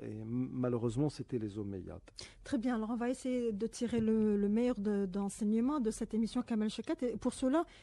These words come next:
Speaker 2: essayons de, de, de rester linéaire pour qu'on puisse suivre mieux le, le récit des prophètes.
Speaker 1: D'accord.
Speaker 2: Alors, euh, si on revenait au début, Adam, Seth, Idriss,
Speaker 1: Adam, Seth,
Speaker 2: Noé.
Speaker 1: euh, Noé.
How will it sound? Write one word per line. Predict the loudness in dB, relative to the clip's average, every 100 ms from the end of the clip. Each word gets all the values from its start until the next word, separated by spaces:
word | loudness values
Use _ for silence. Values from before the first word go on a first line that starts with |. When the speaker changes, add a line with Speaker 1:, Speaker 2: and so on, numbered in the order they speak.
| -6
Speaker 2:
essayons | -6 0 2 4 4
de, | 2 0
de, | -2 -2
de | 0
rester | 0 0 4 6
linéaire | 8 8 6 4 2 0 -14 _
pour | -2
qu'on | 0
puisse | 0 -2
suivre | -2 0 2 4
mieux | 6 6 8
le, | 8 8 4 2
le | 0
récit | 0 0 -2
des |
prophètes. | 0 0 0 -4 -6 -8
Speaker 1:
D'accord. | -8 -4
Speaker 2:
Alors, | 0 2 2
euh, | 0 -4 -8
si | 4 6
on |
revenait | 6 6 6
au | 6
début, | 8 6 4 0 -8 -4 0
Adam, | 4 6 4 2 -8
Seth, | -14 -2 2 2 0 -12 -18 -20 -4
Idriss, | 0 4 8 10
Speaker 1:
Adam, | 8 8 6
Seth, | 4 4 4 4 -12 -20 2
Speaker 2:
Noé. | 6 8 8 6
Speaker 1:
euh, | 4 0
Noé. | 2 2 4 2 2